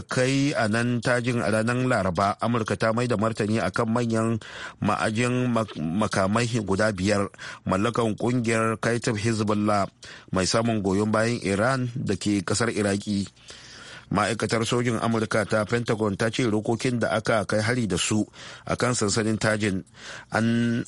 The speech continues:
adana su ne a cikin waɗannan ma'ajin makaman. Jama'an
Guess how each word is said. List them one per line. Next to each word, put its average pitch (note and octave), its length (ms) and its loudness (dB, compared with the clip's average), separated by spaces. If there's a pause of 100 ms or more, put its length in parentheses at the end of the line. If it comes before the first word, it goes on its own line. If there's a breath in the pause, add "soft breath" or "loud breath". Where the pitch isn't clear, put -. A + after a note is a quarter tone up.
adana B2 400 0
su G#2 160 0
ne A#2+ 240 2
a - 80 -2
cikin - 400 0
waɗannan A#2 480 0
ma'ajin G#2 320 0
makaman. G2 640 0 (1700 loud breath)
Jama'an C#3 400 2